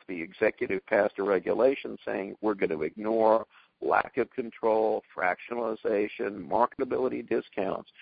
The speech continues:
for any entity unless the entity operates an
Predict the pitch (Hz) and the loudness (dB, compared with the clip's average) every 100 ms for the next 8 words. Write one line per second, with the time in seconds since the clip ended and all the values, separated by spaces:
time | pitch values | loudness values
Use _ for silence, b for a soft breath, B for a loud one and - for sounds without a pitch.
0 | B B _ - 107 92 - _ 135 160 | B B _ 2 6 6 4 _ 2 2
1 | 175 143 147 - - 90 - 98 101 107 | 0 2 2 2 -4 -4 -4 -4 -4 -4
2 | - 104 _ - 160 165 151 - 156 151 | -8 -14 _ 2 2 2 -2 2 0 0
3 | _ _ 127 127 135 123 117 113 - | _ _ 4 4 4 4 2 0 -8